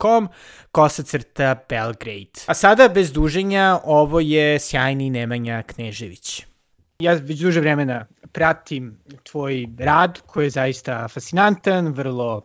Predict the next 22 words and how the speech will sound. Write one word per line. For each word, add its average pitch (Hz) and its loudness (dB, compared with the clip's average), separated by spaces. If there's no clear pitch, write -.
raznolik, 170 6
ovaj, 135 -2
od 120 -6
portreta 170 0
do 127 -2
divnih, 135 -4
ovaj, 117 -10
pejzaža. 139 2
I, 196 2
i 185 0
baš 214 2
me 330 0
interesuje, 175 0
ovaj, 127 0
kako 208 0
si, 196 -4
kako 185 0
si 170 -2
došao 151 4
do 123 -6
ovoga 120 -8
nivoa, 143 4